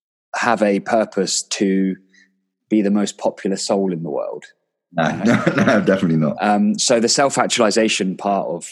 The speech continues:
Speaker 1: of the Maslow's hierarchy of needs, I just think so many of us have failed at that. And maybe that's 'cause it is such a great, and we can,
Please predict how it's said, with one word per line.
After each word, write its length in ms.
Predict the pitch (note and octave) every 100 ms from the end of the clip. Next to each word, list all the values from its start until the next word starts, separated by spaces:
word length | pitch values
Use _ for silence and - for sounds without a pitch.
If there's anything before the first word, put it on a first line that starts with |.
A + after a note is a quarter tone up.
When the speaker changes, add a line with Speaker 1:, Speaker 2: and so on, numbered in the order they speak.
| -
Speaker 1:
of 160 | F2+ F2+
the 80 | F2+
Maslow's 400 | F#2 F#2 F2+ -
hierarchy 400 | F#2+ F#2 E2+ -
of 60 |
needs, 200 | G2+ F#2+
I 40 | F2+
just 180 | F2+
think 140 | - F#2
so 160 | G#2+ G#2
many 180 | G2+
of 100 | F#2+
us 120 | F2+ -
have 140 | E2+ - _ -
failed 360 | - - G2+ F#2+
at 140 | -
that. 480 | - F#2 D2+ - - - - - _
And 120 | F2+
maybe 280 | G2 G#2+ G#2
that's 480 | G2 G2 - - - _ - -
'cause 140 | A2
it 100 | A#2
is 120 | B2
such 160 | - G#2
a 20 |
great, 320 | G2+ G#2 G2+ -
and 260 | G2 G2 F#2+
we 160 | G#2 A2
can, 260 | A2 F#2+